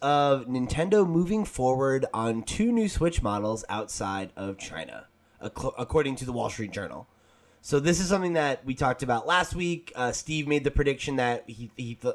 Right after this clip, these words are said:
thought that we would hear about the next, uh, Switch model within the next few weeks. Um, maybe so.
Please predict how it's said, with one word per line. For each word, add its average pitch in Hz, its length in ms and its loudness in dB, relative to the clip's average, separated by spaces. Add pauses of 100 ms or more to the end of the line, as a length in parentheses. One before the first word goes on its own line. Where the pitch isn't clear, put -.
thought 123 180 2
that 120 60 -2
we 117 120 0
would 110 120 -2
hear 120 260 2
about 117 420 4 (320)
the 113 120 -2
next, - 520 -2
uh, 117 220 2
Switch 123 300 -4
model 117 480 0
within 110 280 -2
the 113 80 0
next - 380 -6
few 110 240 -4
weeks. 165 640 -4 (400)
Um, 104 640 -2 (560)
maybe 95 220 -4
so. 170 260 -4